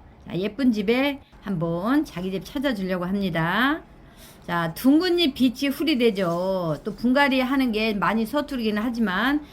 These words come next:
그래도 오늘 요 예쁜 둥근잎 빛이 후리대를 또 자기 집에다 한번 심어볼까 하고요.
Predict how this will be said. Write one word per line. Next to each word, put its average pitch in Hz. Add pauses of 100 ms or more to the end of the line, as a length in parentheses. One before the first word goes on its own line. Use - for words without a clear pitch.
(180)
그래도 214
오늘 233
요 208
예쁜 208
둥근잎 247
빛이 185
후리대를 190 (320)
또 156
자기 208
집에다 180
한번 196
심어볼까 202
하고요. 185